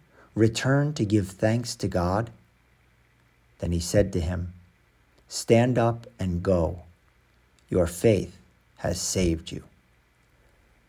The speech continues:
The Gospel of the Lord. Praise to you, Lord Jesus Christ. Thanksgiving Day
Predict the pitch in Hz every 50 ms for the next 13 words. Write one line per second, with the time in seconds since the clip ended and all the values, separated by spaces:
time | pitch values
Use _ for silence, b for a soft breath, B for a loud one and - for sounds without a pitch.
0 | _ _ _ _ _ _ _ _ - 104 110 120 110 127 127 135 131 - - -
1 | - 65 64 - - - - _ _ _ _ _ _ _ _ _ - 98 92 95
2 | - 104 101 98 95 90 87 87 92 - - - - _ _ _ _ _ _ _
3 | _ _ _ _ _ _ _ _ - - - 90 87 82 85 - - - 90 90
4 | 104 117 123 127 127 135 135 - - _ _ _ _ - 101 98 90 82 78 -
5 | - 92 90 85 - 90 85 - - - - 87 - - - - - - - _
6 | _ _ _ _ _ _ _ _ _ _ _ _ _ _ _ _ _ _ _ _
7 | _ _ _ _ _ _ _ _ _ _ _ _ _ _ _ _ b b b b
8 | b b b b b b _ - - 151 160 147 - - - 143 139 131 123 113
9 | 101 110 107 104 104 101 101 98 98 95